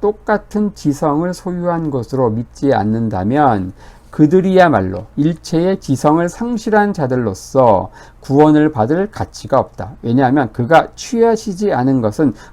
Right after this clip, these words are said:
구원하시지 않기 때문이다." 이렇게 얘기합니다. 자, 콘스탄티노플 종교회의가 삼백팔십일 년에 열리죠. 자, 이때에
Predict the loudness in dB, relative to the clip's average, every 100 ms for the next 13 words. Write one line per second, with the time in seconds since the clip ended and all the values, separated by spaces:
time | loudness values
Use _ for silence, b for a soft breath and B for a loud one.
0 | -18 -4 2 4 4 0 -2 -4 -4 -4
1 | -6 -8 -6 -2 -2 -4 -6 -6 -6 -6
2 | -6 -8 -8 -8 -8 -12 -14 -16 -16 -18
3 | -20 -20 -20 -20 -20 B B B B B
4 | 0 4 6 6 4 0 -4 -2 -2 -2
5 | -2 0 0 0 -2 2 2 4 4 4
6 | 2 -6 -6 -8 -6 -8 -6 -4 -2 -2
7 | -4 -2 0 0 0 -2 -2 -2 0 -2
8 | 0 2 6 6 4